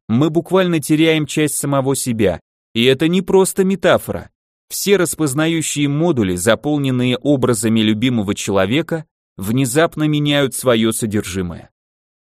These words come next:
Казалось бы, распознающие модули можно считать ценнейшим хранилищем виртуального образа любимого человека внутри нас самих. Но дело в том, что эти образы вдруг перестают вызывать радость,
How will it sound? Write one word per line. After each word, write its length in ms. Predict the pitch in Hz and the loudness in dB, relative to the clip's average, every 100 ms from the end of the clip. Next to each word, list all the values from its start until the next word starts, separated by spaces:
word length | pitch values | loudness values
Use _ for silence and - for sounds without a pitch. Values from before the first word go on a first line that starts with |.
| _ _ | _ _
Казалось 560 | 147 147 160 220 208 165 | 0 2 2 2 2 2
бы, 260 | 190 170 - | 2 0 0
распознающие 1000 | 113 131 - 147 135 151 175 165 - 160 | 0 0 0 -2 0 0 0 -4 -4 -2
модули 420 | 165 175 151 151 | 0 0 0 0
можно 360 | 143 147 120 117 | 0 -2 0 -4
считать 540 | - 123 151 156 - - | -4 -2 0 0 -4 -12
ценнейшим 720 | - 156 151 160 170 - 139 | -4 -2 0 0 -2 -2 -6
хранилищем 720 | - 143 147 156 139 - 127 | -2 -2 0 0 -2 -2 -4
виртуального 760 | 110 127 117 135 131 120 110 | 0 0 2 2 4 2 0
образа 540 | 135 151 139 131 135 127 _ _ - | 0 2 0 2 0 -2 _ _ -4
любимого 560 | 165 165 175 185 170 156 | -2 0 0 0 0 -2
человека 600 | - 139 127 156 156 131 | 0 2 2 2 0 -2
внутри 440 | 107 123 120 156 | 0 -4 -2 -2
нас 240 | 151 147 | 0 -2
самих. 600 | - 156 151 147 85 - _ _ _ _ _ | -4 -4 -2 -4 -8 -14 _ _ _ _ _
Но 100 | 127 | -4
дело 320 | 139 190 196 | 0 4 4
в 100 | 185 | 2
том, 260 | - 208 202 | 0 0 0
что 280 | - - 156 | -2 -2 -2
эти 280 | - 156 - | 0 -2 0
образы 480 | 156 151 143 120 127 | -2 0 0 0 -2
вдруг 380 | 107 123 147 - | -2 -2 -4 -2
перестают 640 | 143 139 - 151 160 151 | -2 0 0 -2 -2 -4
вызывать 480 | 110 95 98 104 - | -4 -2 2 2 2
радость, 520 | 123 143 101 - - | 0 0 0 -8 -16